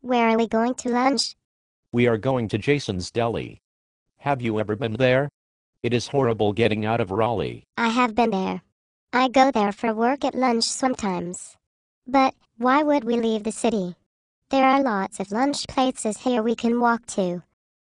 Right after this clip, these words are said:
Speaker 2: I can hold your hand in the car.
Speaker 1: No, you cannot.
Speaker 2: See over there, a lot of shootings happen there.
Speaker 1: Whatever. So, what do you do for work?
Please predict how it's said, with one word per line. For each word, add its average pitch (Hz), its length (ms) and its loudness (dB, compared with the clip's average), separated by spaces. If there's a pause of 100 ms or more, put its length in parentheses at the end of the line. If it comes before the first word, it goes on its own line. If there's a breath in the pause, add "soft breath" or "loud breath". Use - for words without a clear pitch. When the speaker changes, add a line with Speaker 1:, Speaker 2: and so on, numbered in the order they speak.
(120)
Speaker 2:
I 104 80 2
can 107 160 -2
hold 117 320 -2
your 104 140 2
hand 120 300 -2
in 104 120 0
the 98 80 -2
car. 69 520 -4 (120)
Speaker 1:
No, 247 500 2 (220)
you 220 160 -2
cannot. 208 480 -2 (680)
Speaker 2:
See 160 320 -2
over 117 220 0
there, 104 440 4 (140)
a - 80 0
lot 110 240 4
of 110 160 -2
shootings 117 440 -4
happen 123 320 -4
there. 69 340 -8 (160)
Speaker 1:
Whatever. 196 560 -2 (580)
So, 214 420 0 (180)
what 240 240 0
do 254 80 -2
you 262 160 4
do 226 160 -2
for 294 260 0
work? 311 380 -2